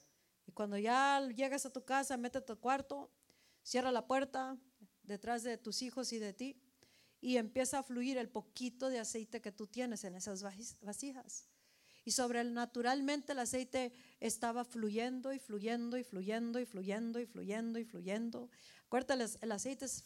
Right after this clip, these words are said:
es simbólico al Espíritu Santo. Amén. Y cuando la mujer le dijo, "Dame otra vasija", y el hijo le dijo, "Ya no, ya no hay más, ya se acabaron".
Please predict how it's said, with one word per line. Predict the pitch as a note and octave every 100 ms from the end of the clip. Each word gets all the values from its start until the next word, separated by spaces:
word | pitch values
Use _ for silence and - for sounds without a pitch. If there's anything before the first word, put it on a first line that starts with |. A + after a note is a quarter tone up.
| -
es | A#3
simbólico | A#3+ A#3 A#3 C4 A3+
al | F#3+
Espíritu | F#3+ - F#3 G3+ G#3+
Santo. | B3 B3+ C#4 - - _ _ _ _ _ -
Amén. | G#3 C4+ C4 - _ _ _ _ _ _ _ _ - _ _ _ _ _
Y | A3
cuando | B3 A#3 A#3
la | A3+ A3
mujer | G#3+ G#3 B3+ C4+
le | B3+
dijo, | B3 A#3+
"Dame | B3+ C4+ D4
otra | C#4+ C#4+
vasija", | C4 A3+ C#4+ C#4 C#4 A#3+
y |
el | A3
hijo | A3+ B3 A#3+
le |
dijo, | A#3+ A#3
"Ya | A3 A#3+
no, | C4 C4 - -
ya | F3+ A#3+
no | B3 A#3
hay | A3+ B3
más, | A3+ B3 A3+
ya | G#3
se | G#3
acabaron". | - G3+ G3+ C4 A#3 G#3+